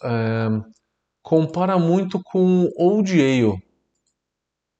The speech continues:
ou com a British Strong, que são estilos que vão até oito por cento de álcool,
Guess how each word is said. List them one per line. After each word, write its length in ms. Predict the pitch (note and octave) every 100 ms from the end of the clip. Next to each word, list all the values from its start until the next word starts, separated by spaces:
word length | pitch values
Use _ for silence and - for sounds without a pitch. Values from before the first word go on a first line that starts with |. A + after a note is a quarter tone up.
| _ _ _
ou 160 | C#3
com 140 | C#3 D3+
a 40 |
British 480 | B2+ C#3 D#3 E3+ -
Strong, 720 | - - C#3 D3 D#3 A#2 F#2+
que 320 | - - A#2
são 300 | A#2 - C#3+
estilos 420 | D3 - - D#3+ D#3+
que 120 | F3
vão 240 | C#3 D3+
até 340 | D3+ - D3+ -
oito 440 | E3 G3+ A3 -
por 200 | F3+ G3+
cento 380 | F#3 - E3+ E3
de 120 | E3
álcool, 460 | D3+ C3 B2 B2 -